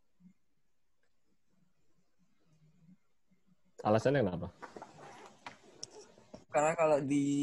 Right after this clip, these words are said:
Speaker 2: kertas, jadi dia lebih ke sebelah kirinya lebih full, terus yang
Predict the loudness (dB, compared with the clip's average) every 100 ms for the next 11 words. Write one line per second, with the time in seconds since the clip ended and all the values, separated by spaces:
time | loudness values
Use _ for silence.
0 | 0 -2 -4 -4 -4 -6 _ _ 6 6
1 | 2 -10 -14 -18 -20 -20 -20 _ _ _
2 | _ _ _ _ _ -12 -10 -10 _ -2
3 | 2 4 6 8 8 6 2 4 6 6
4 | 6 6 4 -2 _ _ -20 -20 -20 _
5 | -10 0 4 4 4 4 6 8 8 6
6 | 2 2 6 6 8 4 0 -4 -2 0
7 | 0 4 4